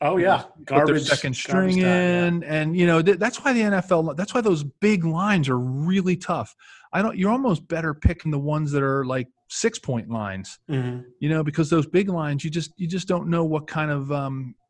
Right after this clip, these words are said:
Speaker 2: you don't know what kind of, like you said, garbage time is gonna happen at the end. And, you know, the Chiefs could care less if, if they win thirty-five to seventeen or thirty-five to three. It doesn't really matter. You know, everybody knows. So, you know, they could, the Jets could score two touchdowns at the end on,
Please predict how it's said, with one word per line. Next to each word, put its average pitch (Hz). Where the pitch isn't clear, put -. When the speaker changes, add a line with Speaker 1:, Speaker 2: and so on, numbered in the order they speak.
Speaker 2:
you 147
don't 170
know 160
what 151
kind 147
of, 135
like 131
you 160
said, 127
garbage 147
time 135
is -
gonna 127
happen 135
at 123
the 127
end. 143
And, 123
you 139
know, 127
the 127
Chiefs 147
could -
care 135
less 139
if, -
if 131
they 135
win 131
thirty-five 131
to 113
seventeen 127
or 131
thirty-five 135
to 123
three. 131
It 101
doesn't 135
really 110
matter. 95
You 120
know, 107
everybody 113
knows. 110
So, 110
you 143
know, 131
they 135
could, 131
the 123
Jets 135
could -
score 151
two 135
touchdowns 117
at 110
the 120
end 113
on, 113